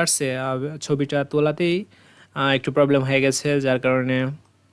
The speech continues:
এখনও ঝাপসা মনে হচ্ছে, but একটু ম্যানেজ করে নিও। আহ, এতটাও ঝাপসা না যে বোঝা যায় না, অনেক কিছুই বোঝা যায় কিন্তু, ওকে? তো তোমরা just দেখে নাও যে কয়টা পারতেছো, ওকে?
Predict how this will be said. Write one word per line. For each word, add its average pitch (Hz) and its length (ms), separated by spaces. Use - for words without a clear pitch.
এখনও 135 300
ঝাপসা 131 260
মনে 143 140
হচ্ছে, 147 220
but 165 180
একটু - 200
ম্যানেজ 139 300
করে 156 200
নিও। 180 120
আহ, 131 960
এতটাও 165 340
ঝাপসা 151 280
না 185 140
যে 139 160
বোঝা 143 240
যায় 113 140
না, 113 120
অনেক 127 160
কিছুই 143 300
বোঝা 147 200
যায় 123 180
কিন্তু, 117 240
ওকে? 151 200
তো - 120
তোমরা 143 260
just 170 200
দেখে 156 260
নাও 135 200
যে 127 140
কয়টা 135 220
পারতেছো, 160 460
ওকে? 160 260